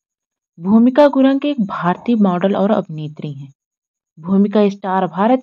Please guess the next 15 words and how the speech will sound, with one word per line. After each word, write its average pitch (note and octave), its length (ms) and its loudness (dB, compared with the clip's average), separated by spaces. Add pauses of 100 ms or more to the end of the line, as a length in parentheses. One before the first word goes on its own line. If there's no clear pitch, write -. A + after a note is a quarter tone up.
के C4+ 100 -10
टीवी C4 380 -4
सीरियल C4+ 420 2
निमकी A3 400 4
भूमिका G#3+ 480 2
में C4 160 6
निमकी A3 400 6
के B3+ 140 2
मुख्य A#3+ 320 4
किरदार E3+ 400 -6
के E3 180 -14
लिए E3+ 260 -2
जानी E3 360 -6
जाती C#3+ 440 -10
हैं। C#3 120 -20